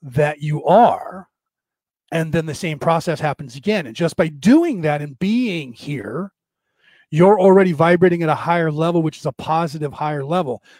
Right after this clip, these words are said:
Just you being alive on this planet, whether you do nothing at all, if you are an indigo, then you will help raise the vibration of the planet just by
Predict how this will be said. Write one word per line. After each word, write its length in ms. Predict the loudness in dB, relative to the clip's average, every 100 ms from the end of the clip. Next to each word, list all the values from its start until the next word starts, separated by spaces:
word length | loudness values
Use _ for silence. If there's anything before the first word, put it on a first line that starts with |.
| _
Just 420 | -2 -2 -2 -6
you 220 | -6 -4 -4
being 320 | -4 -4 -4
alive 320 | 0 0 0
on 80 | -6
this 100 | -12
planet, 340 | -8 -6 -4
whether 160 | -6 -6
you 120 | -8
do 100 | -8
nothing 460 | -4 -4 -4 -8 -6
at 100 | 0
all, 560 | 4 6 4 2 -8 _ _ _ _ _ _ -2
if 280 | -2 0 -2
you 180 | -2
are 340 | 0 2 2 2
an 200 | -2 -8
indigo, 720 | -8 -6 -4 -4 -8 -10 -14 _ _ _ _
then 240 | 0 0 0
you 380 | -4 0 2 2
will 540 | 2 2 2 -2 -8 _ _ -8
help 240 | 0 0 2
raise 340 | 0 2 0
the 80 | -2
vibration 400 | 0 0 -2 -4
of 80 | -8
the 60 |
planet 300 | -6 -6 -8
just 500 | -12 -4 -2 -2 -8 _ _ _
by 540 | -10 -6 -6 -8 -10